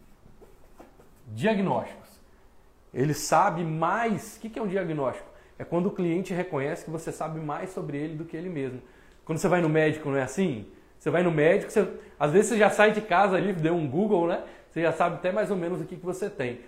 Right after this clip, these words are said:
Mas quando você vai no médico, ele vai te monta-, mostrar pontos de vistas, é, pontos de vista que surpreendem você. Você fala, "Nossa, eu nem sabia disso." Ele vai pedir um exame,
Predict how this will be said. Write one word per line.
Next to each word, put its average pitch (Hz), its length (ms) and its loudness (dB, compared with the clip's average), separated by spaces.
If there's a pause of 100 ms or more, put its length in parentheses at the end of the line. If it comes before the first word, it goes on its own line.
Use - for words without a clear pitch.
(300)
Mas 156 180 -2
quando 208 180 2
você 233 200 -2
vai 165 180 0
no 156 60 -2
médico, 185 480 -2
ele 180 80 -2
vai 185 100 -2
te 180 100 -10
monta-, 160 300 -8
mostrar 147 360 -8
pontos 185 500 -8
de 131 80 -8
vistas, 143 600 -12 (480)
é, 113 280 -4
pontos 180 340 -2
de 123 80 -2
vista 190 400 -2 (800)
que 180 500 0
surpreendem 220 640 -2
você. 117 320 -8
Você - 120 -18
fala, 170 200 -4
"Nossa, 190 320 -2
eu 160 60 -4
nem 185 100 -4
sabia 202 500 -4
disso." 139 280 -6
Ele 123 80 -6
vai 147 80 -4
pedir 147 240 -6
um 180 80 -4
exame, 127 600 -4